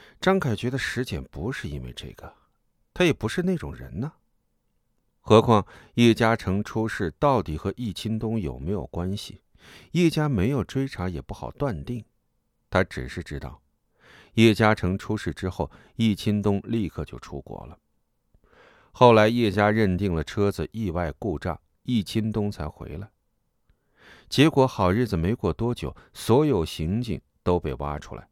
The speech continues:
还是进去了。就在这个时候，石简所在的包厢门被推开了，走出来一拨人，为首的男人顶着一个会发光的脑袋，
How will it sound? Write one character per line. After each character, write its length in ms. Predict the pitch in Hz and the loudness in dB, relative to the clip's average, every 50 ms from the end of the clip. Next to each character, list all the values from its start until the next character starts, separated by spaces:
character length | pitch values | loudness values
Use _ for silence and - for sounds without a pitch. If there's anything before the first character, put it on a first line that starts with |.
| _ _ | _ _
还 320 | - - - 71 78 92 | -12 -6 -4 -4 -2 -4
是 160 | 90 - 73 - | -4 -6 -8 -8
进 220 | - 80 69 67 | -8 -10 -10 -10
去 140 | - - - - | -12 -14 -16 -18
了。 120 | - - _ _ _ _ _ _ _ _ _ _ _ _ _ _ _ _ _ _ _ _ _ _ _ _ _ _ _ _ _ _ _ _ _ _ _ _ _ _ _ _ _ _ _ _ _ _ _ _ _ _ _ _ _ _ | -20 -20 _ _ _ _ _ _ _ _ _ _ _ _ _ _ _ _ _ _ _ _ _ _ _ _ _ _ _ _ _ _ _ _ _ _ _ _ _ _ _ _ _ _ _ _ _ _ _ _ _ _ _ _ _ _
就 160 | - - 156 156 | 2 4 4 6
在 160 | 143 147 139 | 6 4 4
这 140 | - 180 170 | 2 0 -2
个 100 | - 82 | -4 -6
时 180 | - - - | -8 -8 -12
候， 220 | - - 73 - - _ _ _ _ _ _ _ _ _ _ | -12 -12 -14 -16 -18 _ _ _ _ _ _ _ _ _ _
石 280 | - - - - 147 170 | -10 -2 4 4 6 6
简 200 | - 135 120 123 | 6 4 0 0
所 240 | 127 - - 69 - | 0 -4 -4 -6 -4
在 140 | - 101 90 | -4 -4 -4
的 100 | 73 71 | -4 -4
包 220 | - 110 113 120 | -2 -2 -2 -2
厢 240 | 120 - 123 123 123 | -2 -4 -4 -4 -2
门 240 | 98 69 73 95 104 | -2 -4 -4 -4 -6
被 140 | - 69 | -6 -8
推 280 | - - - 120 123 123 | -8 -8 -8 -6 -6 -6
开 120 | - - | -8 -12
了， 200 | - - - - _ _ _ _ _ _ _ _ _ _ _ - - - - - _ _ | -18 -20 -20 -20 _ _ _ _ _ _ _ _ _ _ _ -20 -20 -20 -20 -20 _ _
走 260 | - - 85 85 82 | 2 4 4 4 4
出 140 | - - 101 | 2 2 2
来 120 | 98 95 | 2 2
一 140 | 101 101 80 | 2 0 -4
拨 300 | - - 101 110 113 104 | -2 0 0 0 2 0
人， 200 | 67 - - - _ _ _ _ _ _ _ _ _ _ - - - - _ _ | -2 -4 -8 -16 _ _ _ _ _ _ _ _ _ _ -20 -20 -20 -20 _ _
为 260 | 87 98 113 139 139 | 6 6 8 8 6
首 180 | 131 - 104 90 | 4 2 2 2
的 120 | 85 85 | 2 2
男 220 | 82 80 80 87 98 | 2 2 0 0 0
人 160 | 104 95 87 | 0 0 0
顶 220 | - 92 73 69 | -2 -4 -4 -4
着 100 | 67 71 | -4 -6
一 120 | 73 87 92 | -6 -4 -4
个 120 | 101 90 | -4 -6
会 240 | 80 - 98 76 67 | -4 -4 -4 -4 -4
发 360 | 67 - - 110 107 107 107 | -6 -4 -2 -2 -2 -2 -2
光 220 | - - 113 110 104 | -2 -2 -2 -2 -2
的 80 | 76 | -4
脑 260 | 65 64 - - - - | -6 -8 -12 -14 -16 -14
袋， 160 | - 76 - | -14 -14 -14